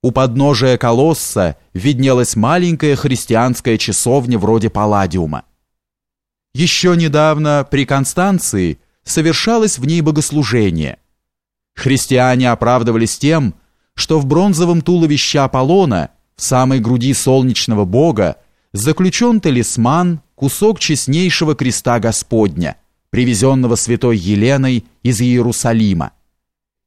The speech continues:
Император Юлиан закрыл эту часовню. Затик и Гнифон вступили в узкую длинную улицу,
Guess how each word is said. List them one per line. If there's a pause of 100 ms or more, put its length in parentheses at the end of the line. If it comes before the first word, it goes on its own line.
Император
Юлиан (100)
закрыл
эту
часовню. (1500)
Затик
и
Гнифон
вступили
в
узкую
длинную
улицу,